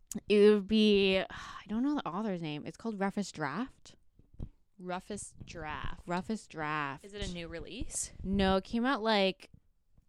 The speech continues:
Speaker 1: last year, I think.
Speaker 2: Is it a
Speaker 1: The
Speaker 2: summer?
Speaker 1: Rough-, well, hold on.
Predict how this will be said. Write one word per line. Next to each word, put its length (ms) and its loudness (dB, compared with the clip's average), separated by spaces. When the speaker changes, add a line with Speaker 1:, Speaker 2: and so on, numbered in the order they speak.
Speaker 1:
last 440 -4
year, 140 0
I 80 0
think. 600 -8
Speaker 2:
Is 80 0
it 80 -2
a 20 2
Speaker 1:
The 60 4
Speaker 2:
summer? 160 4
Speaker 1:
Rough-, 300 2
well, 140 -10
hold 220 -18
on. 120 -20